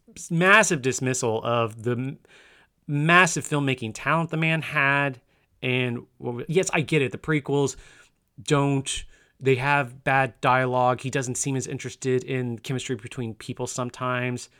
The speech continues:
Um, you know, it's always, it's an extension of the faster, more intense methodology he's, he,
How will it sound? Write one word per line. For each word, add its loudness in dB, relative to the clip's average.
Um, 0
you -6
know, -6
it's -12
always, -2
it's -6
an -6
extension -6
of -4
the -8
faster, -2
more -2
intense -8
methodology -2
he's, -10
he, -18